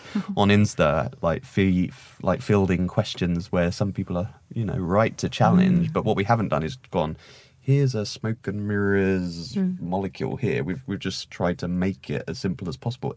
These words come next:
Speaker 2: But in that simplific-, simplification, I think sometimes we trip ourselves up in trying to do the right thing.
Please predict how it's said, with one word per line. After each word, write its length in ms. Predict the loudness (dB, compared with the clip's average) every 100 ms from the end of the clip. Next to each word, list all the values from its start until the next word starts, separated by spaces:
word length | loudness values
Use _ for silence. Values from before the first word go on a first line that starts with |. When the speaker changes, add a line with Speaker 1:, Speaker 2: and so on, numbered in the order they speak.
| -4
Speaker 2:
But 140 | -2
in 140 | 0
that 120 | 0 -2
simplific-, 720 | -4 -6 -6 -8 -8 -12 -10
simplification, 720 | -4 -4 -4 -10 -6 -6 -6
I 40 | -8
think 180 | -8
sometimes 340 | -10 -10 -10 -12 -18 -20 _ _
we 160 | -2 0
trip 220 | 0 -4
ourselves 340 | -2 -2 -2 -4
up 180 | -8
in 60 | -8
trying 220 | -4 -2
to 80 | -2
do 80 | -2
the 80 | -2
right 200 | -6 -6
thing. 220 | -6 -6